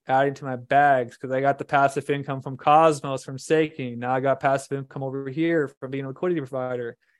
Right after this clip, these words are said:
And then imagine what happens when adoption comes and the, the value of the assets go up and we secured our place now, the passive income goes up as well.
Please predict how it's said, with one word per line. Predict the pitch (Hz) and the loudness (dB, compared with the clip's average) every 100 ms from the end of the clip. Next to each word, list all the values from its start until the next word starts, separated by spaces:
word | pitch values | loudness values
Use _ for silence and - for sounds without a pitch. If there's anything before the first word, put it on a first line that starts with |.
| _ _ _ | _ _ _
And | 143 | 0
then | 160 | 2
imagine | 160 165 180 | 6 6 6
what | 175 | 4
happens | 165 170 180 165 156 | 4 4 4 -2 -6
when | 151 156 151 - | -2 0 0 -2
adoption | 143 139 147 170 175 143 | -2 4 6 6 0 -4
comes | 139 131 131 | -4 -4 -6
and | 135 139 | -6 -2
the, | 139 | -2
the | 131 | 0
value | 131 139 156 156 143 | 2 6 8 6 4
of | 131 | 2
the | |
assets | 135 131 - 117 | 2 2 0 -6
go | - 123 | -4 2
up | 147 170 - _ _ _ _ _ | 4 4 2 _ _ _ _ _
and | 123 | -4
we | 139 | -2
secured | 147 139 - 143 | -2 -4 -4 -2
our | 135 127 | 0 -2
place | 143 131 120 | -2 -2 -4
now, | 156 175 156 131 | -4 0 0 0
the | 131 | -2
passive | - 147 147 139 | 0 2 2 -2
income | 147 143 135 131 | -6 -4 -6 -2
goes | 131 131 | 0 0
up | 139 135 135 | -2 -2 -2
as | 120 | -4
well. | 131 180 165 120 113 | 0 4 4 2 -4